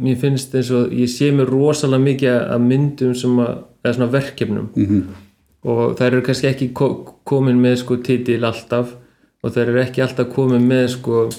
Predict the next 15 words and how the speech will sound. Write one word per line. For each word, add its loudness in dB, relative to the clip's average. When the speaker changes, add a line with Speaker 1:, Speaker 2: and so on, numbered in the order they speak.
Speaker 1:
þær 0
eru 2
ekki 0
alltaf 0
búin 2
að 2
ákveða 2
hvort -2
þær 0
eru, 2
sko, -2
kvikmynd, 0
stuttmynd, -2
vídeóinnsetning, -2
málverkasería -2